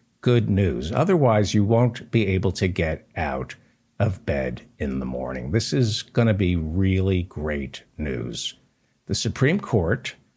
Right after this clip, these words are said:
ruled in favor of marriage equality in twenty fifteen, not even a decade ago. And at the time, there weren't too many Democrats who were willing to introduce it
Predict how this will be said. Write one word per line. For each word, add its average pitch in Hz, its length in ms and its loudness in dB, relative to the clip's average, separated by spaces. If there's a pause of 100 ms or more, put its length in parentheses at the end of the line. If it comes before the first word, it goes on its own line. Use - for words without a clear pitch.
(240)
ruled 120 300 6
in 113 140 4
favor 92 500 2
of 82 140 -4
marriage 98 400 2
equality 92 720 -2
in 95 160 0 (420)
twenty 185 240 0
fifteen, - 640 -2 (400)
not 202 120 2
even 208 160 4
a 87 80 4
decade 120 500 0
ago. 65 500 -4 (880)
And 143 520 0 (280)
at 240 200 -4
the 349 80 0
time, 233 640 0
there 175 160 0
weren't 233 260 0
too 202 160 2
many 190 260 2
Democrats 170 1000 0
who 120 300 2
were 131 280 2
willing 147 500 0
to 135 460 0 (880)
introduce 147 580 2
it 131 240 0